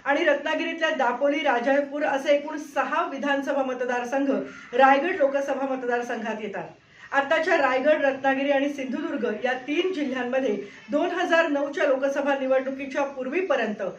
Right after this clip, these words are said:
कुलाबा, राजापूर आणि रत्नागिरी असे मतदारसंघ होते. दोन हजार आठ साली मतदारसंघाची पुनर्रचना झाली आणि त्यानंतर रायगड आणि रत्नागिरी, सिंधुदुर्ग असे दोन मतदारसंघ तयार झाले. अनंत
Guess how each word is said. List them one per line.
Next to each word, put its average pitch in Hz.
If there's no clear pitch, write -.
कुलाबा, 294
राजापूर 247
आणि 269
रत्नागिरी 269
असे 233
मतदारसंघ 262
होते. 277
दोन 294
हजार 302
आठ 311
साली 220
मतदारसंघाची 311
पुनर्रचना 269
झाली 240
आणि 277
त्यानंतर 285
रायगड 254
आणि 269
रत्नागिरी, 269
सिंधुदुर्ग 254
असे 285
दोन 359
मतदारसंघ 254
तयार 226
झाले. 202
अनंत 311